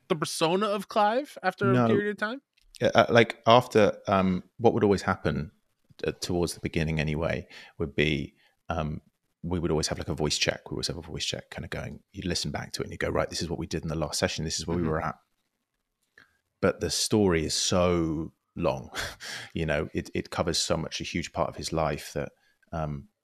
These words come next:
Speaker 2: I kind of knew where I wa-, it would be more like, where are we in the story? Where are we in Clive's story? What's happened to him at this point? And then that would affect maybe the vocal quality. But even,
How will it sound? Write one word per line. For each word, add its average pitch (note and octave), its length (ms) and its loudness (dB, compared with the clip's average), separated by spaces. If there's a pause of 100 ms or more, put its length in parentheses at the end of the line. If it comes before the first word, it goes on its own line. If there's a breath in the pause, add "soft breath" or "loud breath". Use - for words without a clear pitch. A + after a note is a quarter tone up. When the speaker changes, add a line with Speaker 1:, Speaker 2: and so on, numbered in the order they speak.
(140)
Speaker 2:
I F2 100 4
kind - 180 -6
of E2 80 -8
knew D#2 220 -2
where D#2 140 0
I D#2 40 2
wa-, D2+ 300 -2
it F2 160 -2
would G2 180 -2
be F#2 120 -2
more E2+ 300 -2
like, D2+ 140 -2
where F#2 200 2
are F2 60 0
we E2+ 140 0
in D#2+ 80 -2
the D#2 60 -2
story? D2 420 -2
Where D#2+ 200 -2
are E2 40 -4
we D#2+ 140 -4
in D#2 80 -10
Clive's D#2 380 -4
story? D2 240 -4
What's D2 180 -2
happened - 380 -2
to - 60 -10
him D2 120 -6
at C#2 140 -16
this D2+ 140 -6
point? - 280 -8
And D#2+ 100 -6
then D#2+ 140 -4
that E2+ 200 -4
would E2+ 140 -6
affect - 500 -10 (380 loud breath)
maybe D#2+ 240 -2
the D#2+ 80 -4
vocal D#2 300 -4
quality. D#2+ 400 -4
But E2 160 -6
even, F#2 340 -4